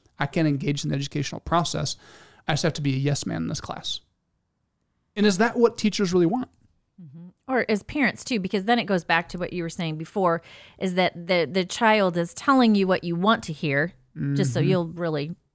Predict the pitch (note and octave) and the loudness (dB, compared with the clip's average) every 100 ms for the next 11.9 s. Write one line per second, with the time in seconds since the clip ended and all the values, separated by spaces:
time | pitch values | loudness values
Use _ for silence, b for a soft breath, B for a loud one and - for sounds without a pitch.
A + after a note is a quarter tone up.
0 | _ _ E3+ D#3 - E3 D3 D3+ - F3 | _ _ -10 -6 2 4 4 -2 -4 -2
1 | F3 D#3+ D#3 - E3+ D#3 D3+ D3+ F3+ A3 | 0 0 -4 -8 -8 -6 -4 -2 2 2
2 | D#3 D3 D3 D#3+ D#3+ D3+ D3+ D#3 D3+ D3+ | 0 0 0 0 -6 -6 -8 -10 -10 -10
3 | D#3 D#3+ D#3 E3 F3 - - - _ _ | -10 -8 -8 -6 -8 -8 -14 -16 _ _
4 | _ E3+ D#3 D3 C#3 - - D#3 - - | _ 4 6 6 4 -2 -2 -2 -4 -14
5 | - - B3 - - F3 - C3+ - D3 | -18 -6 -4 -4 -2 -2 0 -4 -4 -2
6 | D#3+ C#4+ - - - - F3 - A#3 C4+ | 2 2 0 -18 -20 -16 -16 -12 -10 -10
7 | F#3 F3 F#3 F3 G3 D3 G3 C4+ C#3+ C3+ | -10 -12 -6 -2 0 2 2 2 2 0
8 | C3 - - - - - - b b b | 0 -2 -4 -4 -4 -6 -12 b b b
9 | b b b F#3+ E3+ B2 A2+ E3+ F3 D3+ | b b b 2 4 4 4 6 8 6
10 | C#3 D#3 D3 C#3 C3+ C#3 C#3 C#3 C#3+ - | 4 2 2 2 4 2 0 -4 -4 2
11 | D#3 D3 C#3+ C#3 D3+ D#3+ C#4 - | 4 4 2 -2 -2 -2 -2 -4